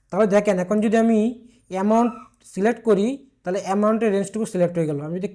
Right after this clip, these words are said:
কাস্টমার সিলেক্ট করি, তাহলে কাস্টমারের যে রেঞ্জটুকু আছে, সেটা সিলেক্ট হয়ে গেল। এখন এই sum if ফাংশন, ফাংশনটা আমি আবার ইউজ করব, equal to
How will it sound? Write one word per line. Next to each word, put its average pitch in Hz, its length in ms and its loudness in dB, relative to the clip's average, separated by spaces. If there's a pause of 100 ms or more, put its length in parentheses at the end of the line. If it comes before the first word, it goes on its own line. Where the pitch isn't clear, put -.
কাস্টমার 233 500 -2
সিলেক্ট 190 320 -4
করি, 190 200 0 (520)
তাহলে 190 180 0 (140)
কাস্টমারের 220 560 -2
যে 233 140 2
রেঞ্জটুকু 208 340 -4
আছে, 262 180 -2
সেটা 196 220 -6
সিলেক্ট 170 260 0
হয়ে 156 140 -2
গেল। 135 100 -6 (640)
এখন 202 300 2 (320)
এই 226 60 0 (120)
sum 202 240 -2
if 247 80 -2 (100)
ফাংশন, 208 280 0 (300)
ফাংশনটা 220 540 -2
আমি 262 80 0 (140)
আবার 202 240 4
ইউজ 170 140 -2 (100)
করব, 147 160 -2 (1040)
equal 214 300 0
to 247 60 0